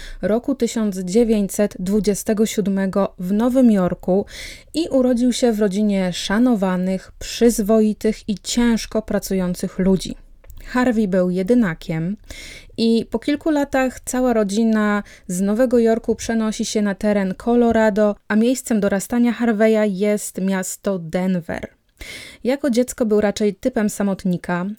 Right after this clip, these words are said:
Często zdarzało mu się wpadać w takie niekontrolowane szały złości. Często bywał taki posępny, zamyślony, nawet podejrzliwy. Niechętnie jako dziecko bawił się z dziewczynkami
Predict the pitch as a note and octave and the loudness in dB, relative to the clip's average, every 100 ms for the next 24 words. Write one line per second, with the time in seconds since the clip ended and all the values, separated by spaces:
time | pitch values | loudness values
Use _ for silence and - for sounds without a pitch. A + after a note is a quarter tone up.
0 | _ - A3 B3+ B3 B3+ G3+ G#3+ G#3+ A3 | _ -2 2 2 2 -2 2 2 2 2
1 | G#3+ - G3+ - G#3+ G#3+ G#3+ - G3 - | 0 -2 -6 -2 0 2 0 -4 -10 0
2 | A3 G3+ G3 - _ _ G#3 A3 A#3+ A3+ | 2 2 0 -4 _ _ -4 0 0 2
3 | B3 A3+ G#3 A#3+ B3+ A3+ - A3+ A3 F#3 | 2 2 4 4 4 2 2 2 2 2
4 | G#3 G3+ - - - F3+ - - - - | 0 0 -2 -8 -6 -6 -8 -14 -18 -16
5 | - A3 A3 A#3 A3 A3 G#3+ - G#3+ G#3+ | -4 -2 -2 -2 0 0 0 -2 0 0
6 | F3+ - F3+ - G3+ G#3 F#3+ - F#3 F3+ | -2 -8 -8 -4 0 0 -2 -4 -2 -2
7 | E3+ E3 D3+ F#3 G3+ F#3+ - G3+ G3+ G3+ | -4 -6 -4 -2 -2 -4 -4 -2 0 2
8 | F#3+ F#3 F3+ F3 E3+ - E3+ D#3+ F3+ - | 0 0 0 -2 -4 -8 -6 -4 -6 -4
9 | G3 G#3 G3 F#3 F3+ D#3+ E3 G3 - - | -2 0 0 0 -2 -2 -2 -4 -6 -16
10 | - - G#3+ A3 - D#4 D#4 D4+ C#4+ B3+ | -18 -6 0 0 2 0 0 2 2 4
11 | A#3+ F3+ B3 - A#3 F#3+ G#3+ A#3+ G#3+ A3 | 0 2 0 0 -2 2 2 2 0 -2
12 | G3 G#3 - G#3+ G#3 G3 F3+ F#3+ | -2 -2 -2 -4 -2 0 0 -2